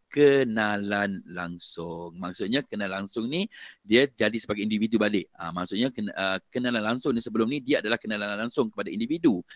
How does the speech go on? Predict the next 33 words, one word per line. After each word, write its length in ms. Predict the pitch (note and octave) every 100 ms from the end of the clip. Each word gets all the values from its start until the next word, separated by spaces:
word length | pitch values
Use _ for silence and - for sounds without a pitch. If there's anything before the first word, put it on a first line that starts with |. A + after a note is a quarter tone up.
| -
So, 160 | - B2+
bila 240 | A#2+ B2+
dah 320 | D3 A#2+ A#2+ -
sampai 400 | A#2 C#3 D3 B2
kepada 160 | A2+
kenalan 400 | G#2+ G#2 G#2 G2+
langsung, 460 | F#2 - G2 F3 B3+ - -
okey, 240 | C3+ C3
dia 80 | B2
akan 160 | A#2+
bermula 560 | G#2 B2+ C3+ E3 F#3 C#3+
balik 320 | A2 A2 B2
dengan 240 | - G#2 G2+
individu. 560 | G#2+ G#2+ G#2+ A#2+ A2+ F#2 D#2+ -
Ah, 160 | F2+
maksud 160 | F2+ A#2
dia 160 | A#2+
akan 160 | A#2+ G#2
cer-, 320 | B2+ A2+ G2+
bercerita 480 | A2+ - D3 - A#2
kepada 400 | G2+ - F#2+ E3 - - -
kenalan 480 | - D#3+ C#3 B2+ B2+
langsung 560 | A#2 B2+ C3 D3 A2 F#2+
yang 160 | G2+ -
ada 320 | G#2 A#2+ A#2
pada 240 | - F#2 G#2
individu 400 | G2 G2 G#2 A2
tersebut. 400 | G2 F#2+ F#2 - - - -
So, 400 | A2+ G#2 F3 B3+ - - _
okey, 240 | A#2+ - - _ _ -
ah, 640 | C3+ C3+ C3+ C3+ C3+ C3+
daripada 400 | C3 F#3+ G#3 F#3
situ, 560 | C#3 A#2 - - -